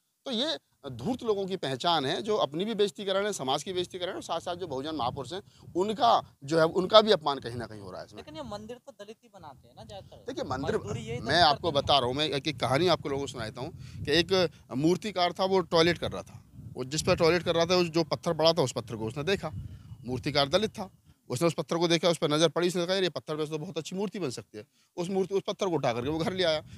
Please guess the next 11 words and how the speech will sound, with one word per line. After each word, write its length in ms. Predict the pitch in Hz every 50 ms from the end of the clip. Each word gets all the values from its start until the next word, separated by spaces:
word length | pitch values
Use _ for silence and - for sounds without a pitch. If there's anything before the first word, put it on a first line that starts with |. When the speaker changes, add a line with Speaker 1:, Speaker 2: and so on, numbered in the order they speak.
| - -
Speaker 1:
उस 140 | 185 190 -
पर 200 | - 196 160 -
चढ़ा, 200 | - 190 175 170
उसने 300 | 165 156 - 175 160 135 - - 117
छेनी 240 | - 170 180 190 196
हथौड़ा 260 | 180 165 175 160 156
लेकर 240 | 143 131 127 120 120
के 60 | 113
उसने 140 | 123 113 151
मूर्ति 280 | 160 196 214 - - 208
बनाई, 260 | 185 175 165 151